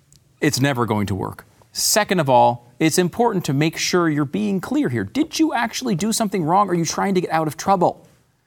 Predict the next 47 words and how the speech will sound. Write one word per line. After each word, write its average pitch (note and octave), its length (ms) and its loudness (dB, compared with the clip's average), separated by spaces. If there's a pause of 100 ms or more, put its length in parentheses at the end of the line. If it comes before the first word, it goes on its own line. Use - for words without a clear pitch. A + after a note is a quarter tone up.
(240)
If D#3+ 120 0
you G3 80 2
did A#3+ 180 0
something B3 380 2
wrong, G#3+ 520 4 (300)
then A3+ 220 2
say C4+ 240 2
you C#4 160 4
did B3 120 0
something G#3+ 340 2
wrong C#3+ 280 4
and F#3 100 4
move F#3+ 280 4
on. F#3 420 2 (240)
Explain E3+ 480 0
maybe E3 220 2
what B2+ 220 2
it B2 80 0
is E3+ 340 2
and F3 160 -2
then F#3+ 80 2
move G#3 160 2
on. A#3 220 2 (200)
And A#3 80 4
I - 20 0
will E4+ 100 0
say, C#4 320 2 (300)
you A3 120 2
don't F#4+ 240 0 (320)
deserve, G#3 800 2 (340)
y-, A3 100 -2
your, G#3 280 0
your A3 180 2
audience D4 380 2
doesn't D3 300 0
deserve A2+ 480 2
an B2 100 0
apology A#2+ 580 0
for A#2 220 -2
when C#3 260 -2
you C3+ 100 0
hooked - 300 -4
up C#3 200 2
in G#2 100 -2
some G#2+ 240 -2
weird G2+ 320 -4
way. F#2 280 -6